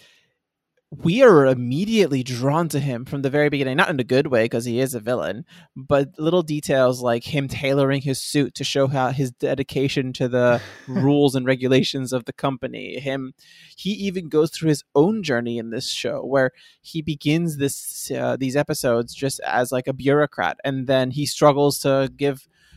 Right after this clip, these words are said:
Speaker 1: commands, and he struggles to give a rousing speech, and then he's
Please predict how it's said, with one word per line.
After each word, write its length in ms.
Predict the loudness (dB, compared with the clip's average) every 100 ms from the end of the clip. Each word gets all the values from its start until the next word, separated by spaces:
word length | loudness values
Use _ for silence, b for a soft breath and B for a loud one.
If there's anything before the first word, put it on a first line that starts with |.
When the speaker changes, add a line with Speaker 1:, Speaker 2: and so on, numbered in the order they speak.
| b -8
Speaker 1:
commands, 680 | -4 -2 -2 -2 -2 -6 -12 -2
and 300 | 0 0 -2
he 80 |
struggles 380 | -4 -2 -2 -4
to 80 | -6
give 160 | -6 -4
a 60 |
rousing 400 | -2 -2 -2 -2
speech, 500 | -6 -6 -4 -4 -4
and 240 | -4 -6 -4
then 180 | -4 -4
he's 320 | -4 -8 -8